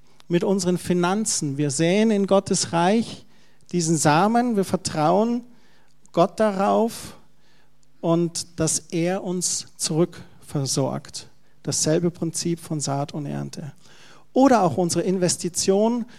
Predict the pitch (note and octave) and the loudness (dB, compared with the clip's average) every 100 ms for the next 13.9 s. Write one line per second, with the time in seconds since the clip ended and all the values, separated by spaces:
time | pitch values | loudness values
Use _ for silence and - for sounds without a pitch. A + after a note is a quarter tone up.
0 | - - - D#3 D#3 - D#3+ F#3+ A#3+ - | -20 -20 -10 -10 -4 -2 -2 -4 -8 -12
1 | - - - - D#3+ E3 E3 E3 C3+ E3 | -16 -18 -20 -8 -6 -4 -2 -2 0 2
2 | D#3 B2+ - - - - - F3 - F#3+ | 2 -2 -8 -20 -20 -20 -10 -8 -4 2
3 | C4+ A3 A#3 - G3+ F#3+ G#3+ G3 F3 D#3+ | 2 2 -2 -2 0 2 0 -2 0 0
4 | F3 A3 F#3+ F3 F3+ F#3 G3 - G3 F3 | 2 0 2 2 2 0 -4 0 0 0
5 | D3+ - - - A#3 G3+ A#3 - - - | -2 -2 -4 -2 0 0 -2 -6 -14 -20
6 | - - - D#3+ - G3+ G#3+ F3+ E3 - | -20 -20 -8 -6 -2 0 0 0 -2 -2
7 | D#3+ D#3+ - F3+ A3+ F#3 G#3+ A3 - - | -4 -4 -2 0 2 4 2 2 -8 -20
8 | - - - - F#3+ E3+ E3+ G3+ - F#3 | -20 -20 -20 -4 2 4 6 4 2 2
9 | D#3 F#3+ B3 C4+ G#3+ F#3 - - G3 G#3 | 6 6 6 4 6 6 6 2 2 2
10 | F#3 - - - - G3+ F#3 A#3 - - | -4 -8 -20 -6 0 2 2 0 -4 -4
11 | D#3 B2+ - - - - - - - - | -4 -4 -10 -18 -20 -20 -20 -20 -20 -20
12 | - D#3+ E3+ F3 F3+ - G3 E3+ F#3+ G3 | 2 4 6 4 2 0 -2 0 2 2
13 | - - - - - D3 C#3 C#3+ | -2 -14 -20 -16 -2 -2 -2 -8